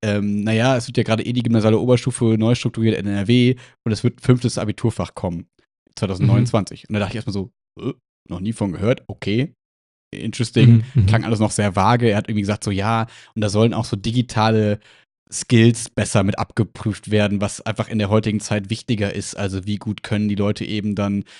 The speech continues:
Speaker 1: so Präsentationen erstellen und halten,
Speaker 2: Mhm, mhm,
Speaker 1: Digitalisierungsgedönskirchen
Speaker 2: mhm.
Speaker 1: so. Und, ähm, da kam jetzt vor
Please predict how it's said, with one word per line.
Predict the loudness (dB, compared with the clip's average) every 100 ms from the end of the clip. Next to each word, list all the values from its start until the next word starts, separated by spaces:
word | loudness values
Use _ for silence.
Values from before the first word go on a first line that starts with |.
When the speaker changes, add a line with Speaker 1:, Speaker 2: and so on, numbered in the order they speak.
| -20
Speaker 1:
so | -16 -10 -10 _
Präsentationen | -12 -10 -8 -8 -2 0 0 -2
erstellen | -4 -6 -2 -2 0
und | -4 -4
halten, | -4 -4 2
Speaker 2:
Mhm, | 4 6 4 2
mhm, | -2 2
Speaker 1:
Digitalisierungsgedönskirchen | 2 0 0 2 2 0 -6 -12 -16 -16 -14 -12 -12 -14 -16 -16
Speaker 2:
mhm. | -20
Speaker 1:
so. | -20 _ -20 -20 -20 -20 -6
Und, | -2 -2 -4 -2
ähm, | 0 0
da | 2 0
kam | 0 -2
jetzt | -2 -8
vor | 0 4 4 2